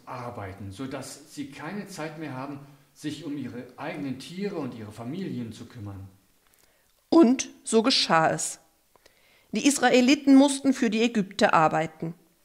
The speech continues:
Speaker 2: Sie mussten auf deren Felder arbeiten oder Städte für sie bauen. Schwere Ziegel mussten sie schleppen. Es war harte Arbeit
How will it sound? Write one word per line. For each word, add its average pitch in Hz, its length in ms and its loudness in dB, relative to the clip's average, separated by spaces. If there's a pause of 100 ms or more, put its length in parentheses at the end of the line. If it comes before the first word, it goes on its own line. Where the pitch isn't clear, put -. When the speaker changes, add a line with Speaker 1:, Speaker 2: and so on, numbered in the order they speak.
(360)
Speaker 2:
Sie 202 140 4
mussten 277 320 6
auf 196 180 6
deren 233 300 4
Felder 254 440 6
arbeiten 214 640 4 (640)
oder 233 220 8
Städte 175 460 0
für - 180 0
sie 165 140 -4
bauen. 165 400 4 (500)
Schwere 262 340 4
Ziegel 269 460 4
mussten 196 380 2
sie 175 100 -2
schleppen. 175 460 2 (600)
Es - 160 -4
war 160 220 2
harte 202 400 4
Arbeit 180 440 6